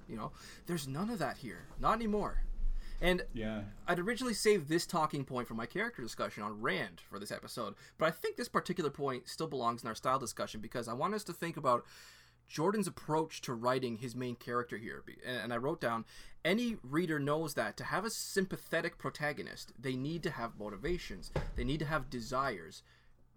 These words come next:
Speaker 1: It ma-, it makes them human. Any writer knows that to have a functional character, they need to have flaws to balance their virtues." But in Jordan's case, he's demonstrated it takes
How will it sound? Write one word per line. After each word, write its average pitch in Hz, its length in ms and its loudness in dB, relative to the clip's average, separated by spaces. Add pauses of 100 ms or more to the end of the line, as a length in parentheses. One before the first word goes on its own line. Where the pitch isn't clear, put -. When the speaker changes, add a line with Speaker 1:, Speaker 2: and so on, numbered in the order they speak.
(300)
Speaker 1:
It 151 160 -6
ma-, 156 60 2
it 156 120 4
makes 165 180 0
them 135 100 -2
human. 143 400 0 (240)
Any 185 180 4
writer 160 680 0 (240)
knows 135 240 2
that 127 140 0
to 135 80 -2
have 127 200 0
a 113 60 -2
functional 240 580 0
character, 113 580 2 (260)
they 147 100 2
need 151 160 0
to 131 80 2
have 123 160 -2
flaws 175 720 0
to 123 100 -6
balance 131 420 2
their 107 140 -6
virtues." 151 480 -4 (260)
But 147 240 6 (240)
in 147 120 0
Jordan's 175 400 2
case, 120 260 -2
he's 131 100 -4
demonstrated 131 540 0
it - 160 -6
takes - 560 -2